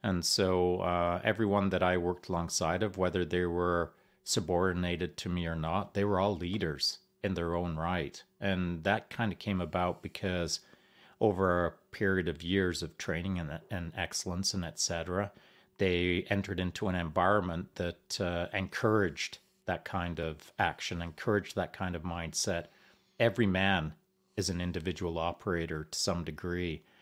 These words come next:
And, uh, and as far as I'm concerned, and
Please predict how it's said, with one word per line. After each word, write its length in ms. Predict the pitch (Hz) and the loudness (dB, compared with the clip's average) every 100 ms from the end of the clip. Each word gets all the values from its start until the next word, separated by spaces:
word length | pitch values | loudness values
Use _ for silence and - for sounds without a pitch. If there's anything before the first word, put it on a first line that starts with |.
| _ _ | _ _
And, 440 | 101 87 87 82 85 | -4 -2 -2 -4 -2
uh, 420 | 82 82 82 87 | -2 0 -2 -4
and 260 | - 92 87 | -4 -2 -2
as 400 | - 92 - - - | -2 -2 -2 -6 2
far 180 | 110 110 | 4 4
as 140 | 92 | 2
I'm 160 | 82 95 | -2 -2
concerned, 540 | - 107 - 113 110 | -2 0 2 2 2
and 220 | 101 92 | 0 -2